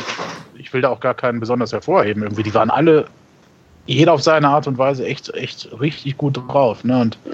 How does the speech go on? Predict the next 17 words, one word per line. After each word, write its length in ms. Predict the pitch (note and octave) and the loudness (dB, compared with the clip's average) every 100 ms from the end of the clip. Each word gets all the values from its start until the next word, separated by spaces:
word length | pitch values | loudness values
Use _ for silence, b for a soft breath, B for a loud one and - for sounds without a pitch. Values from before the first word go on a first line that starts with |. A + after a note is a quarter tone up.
| B B B B B B - | B B B B B B -2
sind 200 | C3+ C#3 | 2 2
in 140 | B2 | 4
jeden 240 | B2 C#3 | 4 4
Zweikampf 460 | - B2+ B2+ C3+ B2+ | 4 2 4 2 0
gegangen, 200 | B2+ A#2+ | 2 4
hinterher 560 | B2+ C#3+ A#2 G#2+ C#3+ C#3 | 2 2 2 4 4 4
auch 180 | - - | 0 -2
vor 140 | A2+ | -2
allem 160 | A2 A2+ | 0 0
mal 180 | A2 A2 | 2 4
gerannt, 280 | G#2+ A2+ A2 | 4 2 2
wenn 120 | A2 | 2
sie 60 | |
den 60 | A2 | 4
Ball 140 | A2+ | 2
verloren 420 | G#2+ A#2+ B3+ D3+ G2+ | 2 2 4 4 2
haben. 280 | A2+ C3 | 2 0